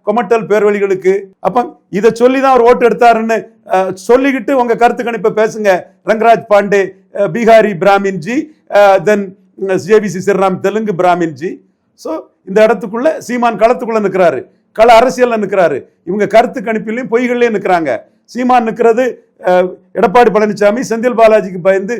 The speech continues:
டெபாசிட் இழந்து போயிடும்னு களத்துக்குள்ள நின்னு அவமானப்பட்டாலும்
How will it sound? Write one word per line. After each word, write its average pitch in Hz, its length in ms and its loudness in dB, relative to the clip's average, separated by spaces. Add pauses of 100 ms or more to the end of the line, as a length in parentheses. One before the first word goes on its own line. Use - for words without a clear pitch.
(240)
டெபாசிட் 240 500 0
இழந்து 214 320 0
போயிடும்னு 202 480 -2
களத்துக்குள்ள 208 520 -2
நின்னு 202 240 -8 (260)
அவமானப்பட்டாலும் 226 920 2